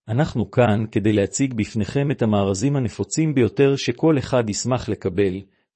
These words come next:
הנה הם. מארז יין וסט חיוני. מארז יין ופירות. מארז יין ומתוקים ועוד. בשורות הבאות אתם תכירו מקרוב את שלושת המארזים הללו מקרוב, ותבינו בעצמכם שלתת בקבוק יין לבד,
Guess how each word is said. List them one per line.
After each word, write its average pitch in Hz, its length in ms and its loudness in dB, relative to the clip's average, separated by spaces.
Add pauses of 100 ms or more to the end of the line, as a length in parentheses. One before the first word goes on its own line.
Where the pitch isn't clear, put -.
הנה 123 320 2
הם. 62 180 -14 (1080)
מארז 107 440 2
יין 113 400 4
וסט 104 300 -2
חיוני. 90 500 -2 (1000)
מארז 104 440 2
יין 131 360 4
ופירות. 95 720 -4 (960)
מארז 104 420 2
יין 131 380 4
ומתוקים 123 600 -2
ועוד. 90 440 -2 (1040)
בשורות 101 460 0
הבאות 113 400 2
אתם 104 280 -2
תכירו 139 420 -2
מקרוב 120 480 0
את 120 80 -2
שלושת 143 400 0
המארזים 107 480 0
הללו 113 320 2
מקרוב, 104 640 0
ותבינו 113 500 -2
בעצמכם 107 560 0
שלתת 107 460 -2
בקבוק 104 460 -4
יין 120 300 2
לבד, 90 360 0